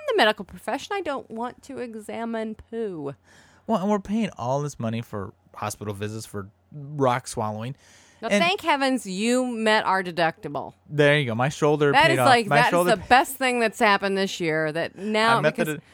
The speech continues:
Speaker 1: we always, at the end of the year, I mean,
Speaker 2: Have
Speaker 1: last
Speaker 2: these
Speaker 1: year
Speaker 2: goo-
Speaker 1: is
Speaker 2: we
Speaker 1: when
Speaker 2: always
Speaker 1: we
Speaker 2: do.
Speaker 1: racked
Speaker 2: We always have
Speaker 1: everything
Speaker 2: this
Speaker 1: up.
Speaker 2: crap, yeah.
Speaker 1: So
Speaker 2: Well, and then Comcast, all of a sudden, we switched. We were a local Insight p-, company for cable
Speaker 1: Oh, yeah,
Speaker 2: here
Speaker 1: this
Speaker 2: in the
Speaker 1: was,
Speaker 2: cornfields.
Speaker 1: like, what, a couple days before we left on vacation.
Speaker 2: Yeah,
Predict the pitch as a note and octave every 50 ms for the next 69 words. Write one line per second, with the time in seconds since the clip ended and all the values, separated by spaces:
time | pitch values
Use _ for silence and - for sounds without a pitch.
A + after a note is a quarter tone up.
0 | - - - _ A#3+ C4 A#3+ G#3 A#3+ C4+ D4 D#4+ D#4+ A#3+ C#4 A3+ F#3 A#3 A3+ A3
1 | A#3 C4 C4+ A#3+ B3+ G#3+ G3+ G3 F#3+ F#3 F#3 - - G#3+ G#3+ G3 G3 - - -
2 | - D3 C3+ - - A3 G#3+ G#3+ G3+ D3+ D3+ D#3+ E3 F3+ G3 F#3 F3 C#3+ C3+ B2
3 | A#2+ A2 - D#3 E3+ G3+ G#3 A3 - - B2+ B2+ C#3 D#3 F3 A3 G#3 F3 G3 F#3+
4 | F#3+ F#3+ D#3+ C3 A#2+ A#2+ A#2+ - - G#2+ G2+ G2 F#2+ - _ _ _ _ _ _
5 | - - - G3+ F#3 F3 E3+ E3 D#3+ D#3 D#3 G3 G3 - G3 G3+ G#3+ G#3+ G#3+ G3+
6 | F3+ - - G#3 A#3 B3 B3+ A#3 - - F3 C3+ B2 C3 - - - D#3 G3 G#3+
7 | G3+ - B2+ G#2+ G#2 G2 G2+ A#2+ B2 - _ _ _ _ - G3 E3 F3 F#3 -
8 | F3+ F3 E3+ D#3+ - - - - E3 F3 F#3+ F#3+ E3+ C#3+ A#2 E2 - - A#2+ B2
9 | B2+ B2+ - B2 A#2+ - A#2+ B2 A#2 - - - G#2+ G2+ G2 - - _ _ _
10 | _ _ _ _ _ _ _ - - - _ _ _ - - - A#2+ G2+ - G2+
11 | G2+ G2+ A2+ G#2 - - A2+ - - C#3 A#2+ G#2 G#2 - G3+ E3+ - G#2 - -
12 | B3+ A3+ F#3+ A3 G#2+ - F#3+ F3 - - - _ - _ _ _ - F3+ D#3+ -
13 | - _ _ - F#3 F3 E3+ E3+ E3 D#3 - E3+ - - D#3 C#3+ C#3 C3+ C3+ C#3
14 | - C#3 C3 B2+ - - C3+ C3 E3+ E3 C#3+ A#2 G#2+